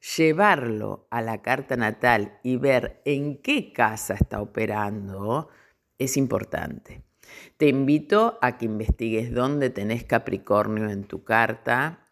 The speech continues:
sobre todo hoy los veintiséis grados de Capricornio. Si ahí tenés una energía, un planeta, es extremadamente importante porque ese planeta está llevando ahí temas de su regencia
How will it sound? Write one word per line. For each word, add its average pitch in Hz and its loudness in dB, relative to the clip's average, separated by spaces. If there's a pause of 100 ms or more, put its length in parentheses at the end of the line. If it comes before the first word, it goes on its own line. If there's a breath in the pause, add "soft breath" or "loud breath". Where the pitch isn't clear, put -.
sobre 151 2
todo 147 2
hoy 123 0
los 110 -4
veintiséis 107 0
grados 98 -6
de 113 -8
Capricornio. 107 -2 (420 loud breath)
Si 156 4
ahí 151 4
tenés 123 -2
una 113 -4
energía, 117 0
un 98 -2
planeta, 104 0
es 95 -2
extremadamente 104 -4
importante 117 -2
porque - -14
ese - -4
planeta 104 -4
está 107 -2
llevando 104 -2
ahí 120 2
temas 110 2
de 107 2
su 95 -6
regencia 127 0